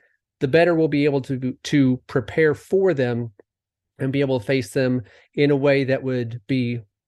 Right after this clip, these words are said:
pleasing to God and fulfilling the work that he wants us to do. So some or all of these things we're talking about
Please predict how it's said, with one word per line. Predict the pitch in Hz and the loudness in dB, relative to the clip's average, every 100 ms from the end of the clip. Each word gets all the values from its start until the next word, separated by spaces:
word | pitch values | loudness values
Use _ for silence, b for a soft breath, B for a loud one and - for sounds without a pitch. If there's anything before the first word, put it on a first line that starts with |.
| _ _ | _ _
pleasing | - 160 175 160 170 | -4 -2 0 0 0
to | 156 165 | 0 -2
God | 131 120 123 123 | 0 0 0 -2
and | 123 127 | -4 -6
fulfilling | - 139 - 143 135 127 | -6 -8 -2 0 0 0
the | 127 120 117 _ _ | -2 -2 -6 _ _
work | 139 135 - | -2 -2 -2
that | 127 | -4
he | |
wants | 123 120 110 | -2 -2 -2
us | 147 - | -4 -6
to | 120 | -4
do. | 127 101 98 _ B B B | -2 -2 -6 _ B B B
So | - 165 | 0 0
some | 147 - 220 247 240 - | 2 2 4 4 2 2
or | 175 175 160 151 - - | 2 4 2 0 -6 0
all | 156 196 | 4 4
of | 180 | 2
these | 160 156 | -2 -2
things | 170 160 | -2 -2
we're | 151 139 | -4 -4
talking | 139 139 - 139 | -2 -4 -2 -2
about | 131 127 123 | 0 -2 -4